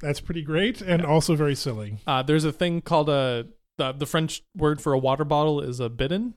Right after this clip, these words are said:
Speaker 1: Mm-hmm.
Speaker 2: or a bidon.
Speaker 1: Sure.
Speaker 2: Um, and so there's a thing called a sticky bidon,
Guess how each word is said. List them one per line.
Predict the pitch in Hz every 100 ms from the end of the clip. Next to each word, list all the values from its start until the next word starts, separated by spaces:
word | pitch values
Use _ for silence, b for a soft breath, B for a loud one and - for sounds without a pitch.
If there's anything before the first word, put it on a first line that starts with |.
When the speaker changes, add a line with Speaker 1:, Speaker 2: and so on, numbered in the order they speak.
| -
Speaker 1:
Mm-hmm. | 170 175 254 120
Speaker 2:
or |
a | 110
bidon. | 113 117 123 160 185 _
Speaker 1:
Sure. | - 185 156 120
Speaker 2:
Um, | 123 113 107 101 107 _ _ _ _ _ _ - -
and | - 131
so | 131
there's | 120 117
a | 113
thing | - 131
called | 131 117
a |
sticky | - 151 151 143
bidon, | 143 185 233